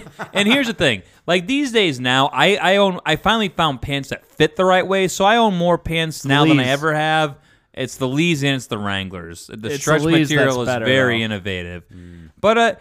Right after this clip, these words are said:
Speaker 1: would that have mattered to me a few years ago? No, it wouldn't have mattered because I've accepted now that as an adult, I, you know,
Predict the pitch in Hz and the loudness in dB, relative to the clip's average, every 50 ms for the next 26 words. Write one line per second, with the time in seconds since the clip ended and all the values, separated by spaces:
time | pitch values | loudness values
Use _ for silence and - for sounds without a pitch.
0 | _ - _ _ _ _ _ _ _ _ _ 208 185 196 226 190 220 220 220 180 | _ -20 _ _ _ _ _ _ _ _ _ -2 2 2 4 4 4 4 4 2
1 | 165 165 180 190 202 214 208 202 202 202 208 214 214 214 202 208 - 208 214 214 | 0 2 2 4 4 4 2 0 -2 -4 -2 0 0 0 -2 -2 -2 -4 -2 0
2 | 208 208 190 202 196 208 214 226 285 311 - 101 82 92 110 135 170 175 156 123 | -2 -2 -4 -4 -4 -2 -2 -2 -4 -6 -6 -8 -8 -12 -12 -10 -8 -8 -8 -6
3 | 117 113 101 92 82 82 - _ _ _ _ - 175 - 202 196 185 160 - - | -6 -6 -6 -6 -8 -10 -14 _ _ _ _ -8 -2 0 2 2 2 0 -4 -10
4 | _ _ _ _ _ - 170 185 180 190 185 - - 196 196 196 - 196 175 175 | _ _ _ _ _ -2 -2 0 0 -2 -4 -2 0 0 0 0 -4 -6 -2 -2
5 | 165 160 156 156 156 - - _ 135 135 127 139 147 139 131 131 127 127 127 113 | 0 0 0 -2 -4 -6 -10 _ -6 -6 -4 -4 -8 -6 -2 2 2 2 2 2
6 | 113 113 113 - - 113 - - - - 131 123 120 117 113 - | -2 -4 -6 -10 -16 -20 -20 -18 -18 -12 -8 -4 -4 -4 -4 -6